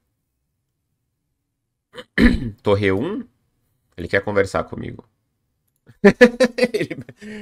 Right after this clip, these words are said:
<laughs> ele... mandou uma mensagem. "Cheating?" Interrogação. <laughs> "E aí, você tá roubando?" Não vou responder. Ele perguntou assim,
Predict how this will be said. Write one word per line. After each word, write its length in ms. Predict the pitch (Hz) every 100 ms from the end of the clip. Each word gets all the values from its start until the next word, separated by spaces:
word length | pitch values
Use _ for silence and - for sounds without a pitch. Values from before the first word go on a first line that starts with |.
| 202 196 _ _ -
<laughs> 520 | - 151 143 190 -
ele... 220 | - 170
mandou 260 | 135 127 123
uma 40 |
mensagem. 480 | 117 120 113 110 113 _ _ _ _ _ _ -
"Cheating?" 760 | - - 285 294 - 98 87
Interrogação. 840 | 110 113 113 110 107 101 101 90 80 _ -
<laughs> 240 | 87 -
"E 100 | 139
aí, 120 | 143
você 120 | 110
tá 140 | 104 110
roubando?" 560 | 104 92 165 240 85 _ _ _ _ _ _ _ _ _ _ _ _ _ _ _ _ _ _ _ _ _ _ _ _ _ _ _ _ _ _ _ _ _ _ _
Não 120 | -
vou 100 | 87
responder. 420 | 82 - - - _ _ _ _ _ _ _ _ _ _ _ _ _ _ _ _ _ _ _ -
Ele 160 | 92 92
perguntou 280 | 147 -
assim, 240 | 110 -